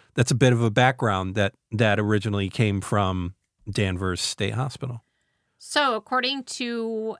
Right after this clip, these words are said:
Speaker 2: an article published in Newsbreak Original, the, um, Danvers State Hospital grounds are, quote unquote, still haunted.
Speaker 1: Well, they have, um,
Speaker 2: Even though, you know, much of it was
Speaker 1: Yeah.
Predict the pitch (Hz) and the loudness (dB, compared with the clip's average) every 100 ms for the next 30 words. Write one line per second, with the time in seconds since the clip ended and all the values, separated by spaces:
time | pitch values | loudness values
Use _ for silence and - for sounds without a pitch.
0 | - 214 202 190 185 185 _ 226 220 226 | -6 -4 -4 -6 -8 -14 _ 0 0 -2
1 | 208 180 196 208 _ - 196 196 - 196 | -4 -4 -4 -8 _ -12 -8 -6 -8 -8
2 | 190 196 208 - - 202 196 - - 196 | -6 -6 -6 -10 -6 -4 -4 -6 -12 -6
3 | 208 220 202 165 160 190 _ _ _ _ | -4 -4 -6 -6 -6 -10 _ _ _ _
4 | _ - 208 196 185 185 180 175 190 _ | _ -6 -4 -4 -2 -2 -2 -4 -12 _
5 | _ _ - 220 254 240 247 - 233 202 | _ _ -8 -2 0 0 -4 -4 -6 -2
6 | 220 214 226 214 190 202 196 190 190 - | -4 -4 -6 -6 -2 0 0 -2 -12 -20
7 | - _ _ _ - 254 254 262 254 233 | -20 _ _ _ 4 4 4 -2 -2 -2
8 | 220 240 208 - - 247 220 226 202 - | -6 -6 -6 -8 -6 -4 -2 -4 -4 -8
9 | - - _ _ _ _ _ _ _ _ | -16 -18 _ _ _ _ _ _ _ _
10 | _ _ _ _ _ - 139 123 147 151 | _ _ _ _ _ 4 4 6 4 4
11 | 156 143 131 143 127 113 104 92 _ - | 4 4 0 0 2 2 0 -4 _ -20
12 | - _ _ - 277 269 247 240 226 202 | -20 _ _ -2 0 2 2 4 2 0
13 | _ _ _ _ _ _ 240 214 196 196 | _ _ _ _ _ _ -2 2 2 2
14 | 208 214 196 143 113 87 | 0 0 2 4 4 0